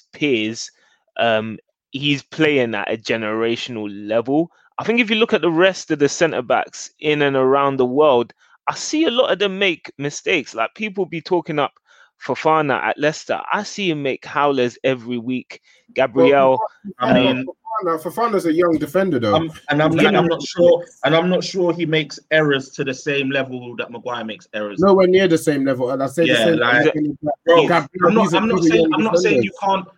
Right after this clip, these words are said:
Speaker 3: I'm not saying you can't make errors, but I'm talking
Speaker 1: Mm.
Speaker 3: about game-changing errors. Like, a defender can miss a tackle or a defender can miss a header. But listen, when you're one-on-one with someone, you're supposed to be a strong, a tall, strong, commanding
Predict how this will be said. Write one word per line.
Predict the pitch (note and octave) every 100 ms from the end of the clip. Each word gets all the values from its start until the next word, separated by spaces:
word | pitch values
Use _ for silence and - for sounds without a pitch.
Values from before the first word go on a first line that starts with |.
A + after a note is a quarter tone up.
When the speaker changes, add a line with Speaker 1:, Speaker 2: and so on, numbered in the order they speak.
| -
Speaker 3:
I'm | D#3
not | G3+
saying | - G3+ F#3
you | F3
can't | F#3 F3+
make | E3+ D3+ _
errors, | F3 E3 A#2+ G2+ _ _
but | C3
I'm | F3+ G#3+
talking | A3+ F#3+ D#3
Speaker 1:
Mm. | E3+
Speaker 3:
about | D#3+ D#3 D#3 - _ -
game-changing | F3 G3 F3+ E3 D#3+ C3+ C3 A#2+
errors. | C3 G#2+ - - _ _ _
Like, | C#3+ D3+ E3
a |
defender | F3 F#3 B3 G#3+
can | G#3 F#3+
miss | G#3 -
a | E3+
tackle | - F3 D#3+ - A2 A#2+
or | B2+
a | C3
defender | D3 A3 F#3+
can | F3 E3
miss | F3+ F3
a |
header. | D#3 F3 B2+ F#2+ - _ _
But | D#3 D3 - _ -
listen, | G#3 F#3+ A#2+ F#2 -
when | G3 B3
you're | B3
one-on-one | A3+ A#3 A3 A3+ G3+
with | D#3+
someone, | D3 G#2+ A2 A#2+
you're | -
supposed | A#3 A#3 G#3+ G3+
to | D#3+
be | F3+ E3+
a | D3
strong, | - - F3 F3 E3+ D#3 _ _ _ _ D3+
a |
tall, | D#3 - C4 C#4 C#4 C4 - -
strong, | - - G#3 F#3 E3 D#3 _ -
commanding | E3+ E3+ F#3+ F#3 E3+ E3+